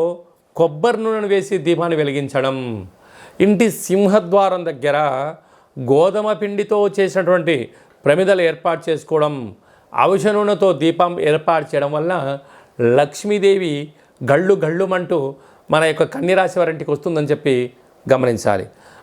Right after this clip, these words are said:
అలాగనే ఈ యొక్క ధనత్రయోదశి పర్వకాల సమయంలో ఈ ప్రభుత్వ ఉద్యోగం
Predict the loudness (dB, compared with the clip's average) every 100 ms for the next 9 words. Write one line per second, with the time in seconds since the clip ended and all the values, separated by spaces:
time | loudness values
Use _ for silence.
0 | 0 0 2 0 0 0 -4 -14 -20 _
1 | -20 -20 -20 -20 -20 -20 -6 2 4 4
2 | 2 0 -4 -12 _ _ _ _ _ -20
3 | _ 0 0 2 2 2 0 -2 -2 0
4 | 0 0 -2 -4 -4 -4 -2 0 0 -2
5 | -12 _ _ _ _ _ _ _ 2 2
6 | 0 -8 -20 -20 _ 2 2 2 2 0
7 | 0 -4 0 2 2